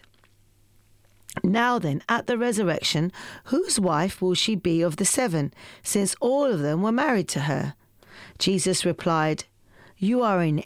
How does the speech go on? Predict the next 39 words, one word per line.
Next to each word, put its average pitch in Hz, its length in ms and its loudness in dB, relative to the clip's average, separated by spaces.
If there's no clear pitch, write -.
error, 151 520 0
because 156 400 0
you 156 100 0
do 165 200 0
not 170 340 0
know 190 200 2
the 165 120 0
scriptures 147 540 0
or 139 100 2
the 139 100 0
power 170 420 0
of 160 220 -4
God. 143 380 -2
At - 200 0
the 285 140 2
resurrection, 185 800 0
people 185 360 0
will 196 200 2
neither 185 300 2
marry 214 600 0
nor 170 140 2
be 185 140 2
given 226 320 0
in 147 180 0
marriage. 143 540 0
They 202 140 0
will 196 140 2
be 240 220 0
like 240 400 0
angels 214 500 2
in 180 120 2
heaven. 160 520 -2
But 190 140 2
about 226 340 0
the 233 120 -2
resurrection 214 680 0
of 190 120 0
the 175 100 0
dead, 190 400 0